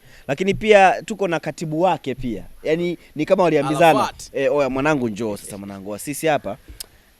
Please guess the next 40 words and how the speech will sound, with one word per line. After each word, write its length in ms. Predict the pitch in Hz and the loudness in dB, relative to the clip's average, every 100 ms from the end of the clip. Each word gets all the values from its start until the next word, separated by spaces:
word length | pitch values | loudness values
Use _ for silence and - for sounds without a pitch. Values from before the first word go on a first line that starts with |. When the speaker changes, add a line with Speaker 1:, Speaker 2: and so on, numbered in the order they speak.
| _ | _
Speaker 1:
sisi 280 | - 127 110 | -16 -14 -12
naona 160 | 101 87 | -12 -8
Speaker 2:
Tukadake. 240 | 120 127 170 | -4 0 0
Speaker 1:
kabisa 260 | 170 110 | 0 -4
sisi 220 | 98 139 | -8 -10
tunaweza 480 | - 107 110 123 98 | -10 -6 -2 -4 -4
kabisa 320 | 98 101 101 | -10 -10 -8
mwanangu. 220 | 101 101 135 | -8 -8 -8
Speaker 2:
Eh. 180 | 113 117 | -6 -2
Speaker 1:
Mimi 220 | 175 185 | 0 0
nachukua 300 | 135 - 123 | -2 -6 -6
zangu 140 | 151 | -4
ka 100 | 156 | -6
Kigamboni 520 | 156 127 120 131 190 170 | -10 -6 -4 -2 -2 -2
kale 220 | 202 175 | -6 -6
fresh 340 | 165 202 - | -6 -6 -6
najiondokea, 580 | 143 127 127 123 208 202 - - - | -8 -6 -6 -2 0 0 -4 -18 -8
alafu 240 | 131 151 | -8 -6
mwanangu 300 | 127 143 135 | -4 -4 -2
wewe 100 | 147 | -2
Zanzibar 380 | 123 147 143 131 | 0 -2 -2 -8
kule 220 | 131 156 | -4 -4
si 500 | 127 123 113 113 107 95 | -4 -6 -6 -6 -6 -10
fresh 260 | - 160 147 | -2 -2 -2
nini, 240 | 143 147 | -6 -6
unaeleweka." 680 | 104 110 113 113 139 156 - - - - - | -6 -6 -6 -2 -2 -2 -8 -20 -20 -20 -8
Jimbo 260 | 127 147 | -6 -4
fulani, 260 | 139 160 139 - - | -2 0 -2 -6 -6
eh, 120 | 135 | -4
jimbo 200 | 165 190 | -2 0
la 180 | 170 151 | 4 4
Arafat 360 | 151 147 185 - | 2 -2 -2 -2
Haji 180 | 170 | -4
linafahamika 460 | 165 143 135 151 147 | -2 -4 -6 -8 -8
kwa 100 | 127 | -8
jina 200 | 139 143 | -6 -4
la, 340 | 123 113 113 107 - _ _ | -2 -2 -2 -6 -10 _ _
eh, 380 | 98 113 113 110 | -8 -6 -6 -6
Shauri 300 | - 143 143 | -4 -4 -2
Moyo. 420 | 160 180 139 101 | 0 2 2 0